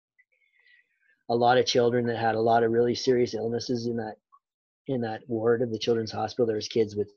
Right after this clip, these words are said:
cystic fibrosis and all kinds of things, you know, and a lot of them were really succumbing to their diseases. And, you know, I just would look around and thought, think to myself, "I'm not like that. I would never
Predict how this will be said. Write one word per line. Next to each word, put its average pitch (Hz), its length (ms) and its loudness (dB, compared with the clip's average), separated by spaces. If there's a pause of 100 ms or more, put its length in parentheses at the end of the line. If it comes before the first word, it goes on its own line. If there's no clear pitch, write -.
cystic - 480 -10
fibrosis 104 680 -6
and 98 360 -14
all 123 160 -10
kinds 101 220 -14
of - 80 -16
things, 95 260 -16
you 202 80 -20
know, 208 220 -20 (840)
and 101 280 -10 (160)
a 131 60 -2
lot 123 200 2
of 123 80 2
them 117 160 -2
were 107 160 -4
really 107 280 -4
succumbing 107 480 -8
to 117 100 -4
their 107 160 -6
diseases. 104 600 -8
And, 107 160 -10 (140)
you 117 120 -14
know, 110 140 -12
I 117 160 -4
just - 340 -10 (400)
would 127 120 0
look 135 180 0
around 120 320 -2
and 110 120 -10
thought, - 180 -10 (120)
think 113 180 -4
to 117 60 -10
myself, 107 340 -8
"I'm 113 140 -4
not 107 300 -8
like 107 240 -10
that. - 240 -8
I 104 40 -16
would 101 120 -10
never 101 400 -14